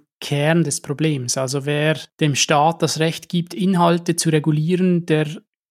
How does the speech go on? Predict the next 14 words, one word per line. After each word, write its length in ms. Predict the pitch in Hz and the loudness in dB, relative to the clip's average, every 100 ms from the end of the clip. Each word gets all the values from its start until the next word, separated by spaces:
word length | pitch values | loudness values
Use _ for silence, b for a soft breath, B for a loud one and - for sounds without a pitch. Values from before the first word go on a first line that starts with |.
| _ - | _ -12
kann 640 | - 139 165 185 190 214 - | -4 0 2 2 0 -4 -4
unter 240 | 170 170 | -4 -2
Umständen 460 | 170 175 170 165 180 | -4 -2 -2 -2 0
ganz 220 | 160 165 | 0 0
schnell 200 | - 160 | 0 0
die 80 | 160 | 0
Kontrolle 480 | 160 151 147 156 160 | -2 -2 2 2 4
darüber 300 | 143 143 135 | 2 -2 -4
verlieren, 440 | - 143 135 127 127 | -4 -2 -2 -4 -4
wofür 300 | 127 151 147 | -6 -4 -4
diese 280 | 156 135 143 | -2 0 0
Macht 400 | 131 - - 143 | -2 -6 -8 -6
dann 120 | 139 | -6
auch 340 | 135 131 - | -6 -8 -12